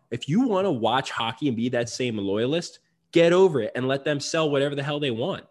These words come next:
As long as the product isn't, uh, isn't changed on the ice, as long as we're seeing, like, Claude Giroux, A-, A-, Alex Ovechkin, Sidney Crosby out there night in and night out doing their damn thing wherever they are, whether in a bubble or around the country, like,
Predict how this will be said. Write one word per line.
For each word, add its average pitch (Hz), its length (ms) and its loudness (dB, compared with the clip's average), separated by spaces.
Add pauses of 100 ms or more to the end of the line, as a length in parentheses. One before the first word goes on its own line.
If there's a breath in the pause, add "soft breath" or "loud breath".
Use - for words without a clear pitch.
As 131 140 -2
long 180 260 -2
as 202 100 -6
the 165 80 -4
product 120 420 -4
isn't, 135 360 -6
uh, 110 180 -6
isn't 127 220 -2
changed 120 540 -6
on 120 180 -4
the 104 120 -2
ice, 120 200 -4
as 113 140 -10
long 131 240 -2
as - 160 -8
we're 135 120 2
seeing, 123 380 -4
like, 95 200 -6 (560 soft breath)
Claude 139 320 2
Giroux, 117 380 0
A-, 113 240 -4
A-, - 160 -6
Alex 120 280 -4
Ovechkin, 107 480 -4
Sidney 117 260 -6
Crosby 110 420 -2
out 117 140 -4
there 131 140 0
night 107 240 -4
in 117 140 -4
and 107 100 -4
night 101 220 -6
out 110 260 -6
doing 107 200 -4
their 113 100 -4
damn 101 320 -4
thing 110 320 -6
wherever 147 640 -2
they 117 160 0
are, 107 300 0
whether 104 320 -2
in 139 200 -4
a 113 40 0
bubble 110 340 -4
or 107 180 -2
around 110 220 -4
the 110 60 -8
country, 110 400 -8
like, 120 280 -4